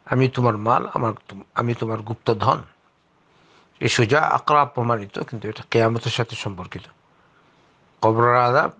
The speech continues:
হবে যে সুজা আকরা, এটা হাদিস সহিহ নয়। যে বললাম, উলামায়ে কেরামদের ফতোয়া পেশ করেছি। আল্লাহ আমাদের হেফাজত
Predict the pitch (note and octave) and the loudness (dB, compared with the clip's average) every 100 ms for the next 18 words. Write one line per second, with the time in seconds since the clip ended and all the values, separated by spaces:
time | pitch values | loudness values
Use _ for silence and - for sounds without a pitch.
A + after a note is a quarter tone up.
0 | _ _ _ _ _ _ G2+ G2 A#2 A#2 | _ _ _ _ _ _ -4 0 2 2
1 | A2+ - G#2 G#2+ G#2+ - - - - - | 0 -4 -4 -2 -2 -2 -4 -4 -4 -6
2 | - - G2+ G2+ - - A2 A#2 A#2+ G2 | -8 -6 -6 -8 -14 -6 -2 0 0 -2
3 | C3+ E3+ _ _ _ _ _ - _ _ | -12 -14 _ _ _ _ _ -20 _ _
4 | - G2+ F#2+ F#2 F2+ F2 _ _ _ _ | -10 -4 -2 -2 -6 -10 _ _ _ _
5 | G2+ G2+ C3+ C#3 A#2+ A2 G#2 G2+ - G2+ | -4 -2 -2 -2 -6 -6 -8 -8 -6 -6
6 | G2+ F#2 F2 _ _ _ - _ _ _ | -6 -14 -18 _ _ _ -20 _ _ _
7 | _ - F#2+ F2+ F2+ G2+ F#2+ - - - | _ -14 -12 -12 -12 -8 -4 -4 -6 -20
8 | - G2+ G2 - - - _ _ _ _ | -8 -6 -6 -8 -12 -16 _ _ _ _
9 | _ _ _ _ C3+ B2 A#2 A#2 G#2 G#2+ | _ _ _ _ 0 4 4 4 2 0
10 | G#2+ G2+ A#2 A2+ | -2 0 0 0